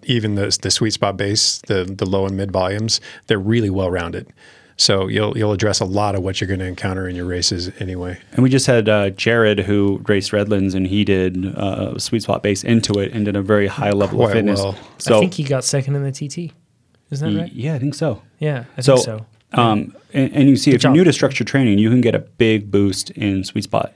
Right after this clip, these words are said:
Speaker 1: Yeah.
Speaker 2: too. So,
Speaker 3: Mm-hmm.
Speaker 2: uh, like we had before, someone did Sweet Spot Base and a thirty watt bump.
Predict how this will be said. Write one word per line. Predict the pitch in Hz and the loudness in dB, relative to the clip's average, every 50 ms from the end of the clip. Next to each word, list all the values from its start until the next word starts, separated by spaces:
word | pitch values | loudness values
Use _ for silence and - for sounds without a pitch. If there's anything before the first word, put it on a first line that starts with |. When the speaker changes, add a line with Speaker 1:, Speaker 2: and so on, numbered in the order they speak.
| _ - - | _ -10 -8
Speaker 1:
Yeah. | 104 87 | -8 -4
Speaker 2:
too. | - - 123 104 90 - - - - | 0 2 2 2 2 0 -6 -10 -2
So, | 131 110 101 95 | 2 2 2 2
Speaker 3:
Mm-hmm. | 113 113 117 113 - _ _ - | 2 -2 -6 -8 -12 _ _ -4
Speaker 2:
uh, | 104 95 95 | -2 0 2
like | 95 110 113 107 | 2 2 2 2
we | - 113 | 2 2
had | 113 127 127 104 | 2 2 2 2
before, | 107 - - - - 151 131 104 | 0 -2 -2 0 2 4 4 4
someone | - - 120 110 | 4 2 2 0
did | 104 - | 0 -2
Sweet | - - | -6 -10
Spot | - - 120 113 | -6 -4 -2 0
Base | 113 110 101 - | 2 2 2 2
and | 101 98 95 | 0 -2 -2
a | 92 | -2
thirty | - 120 113 101 101 | 0 0 2 2 4
watt | 101 98 92 - - _ _ _ _ _ _ _ - | 4 2 2 0 -4 _ _ _ _ _ _ _ -4
bump. | - - 110 98 - - | -2 0 0 0 -2 -8